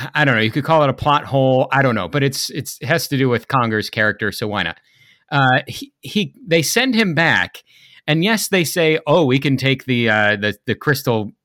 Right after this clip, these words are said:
uh, cage back at any time, the time travel device back at any time." But they send him back with a super advanced weapon to an age when he could, like, take over the world,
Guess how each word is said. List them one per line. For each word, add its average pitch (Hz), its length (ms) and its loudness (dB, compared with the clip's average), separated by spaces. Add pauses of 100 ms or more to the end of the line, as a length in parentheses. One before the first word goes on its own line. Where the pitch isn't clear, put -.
(140)
uh, 110 220 -4
cage 160 380 0
back 98 260 2
at 110 100 -4
any 117 220 0
time, 113 320 2
the 98 80 -4
time 135 240 0
travel 104 400 0
device 98 340 -2
back 98 280 -4
at 101 100 -6
any 113 180 -2
time." 101 460 -2 (540)
But 147 320 0 (640)
they 147 120 2
send 233 300 0
him 202 160 0
back 185 240 2
with 156 140 0
a 139 60 2
super 175 320 -2
advanced 143 420 0
weapon 117 440 0 (340)
to 160 120 0
an 156 80 2
age 156 320 2
when 143 400 0
he 135 160 -2
could, 190 160 -2
like, 147 260 0
take 151 240 -2
over 151 220 2
the 123 100 2
world, 113 600 0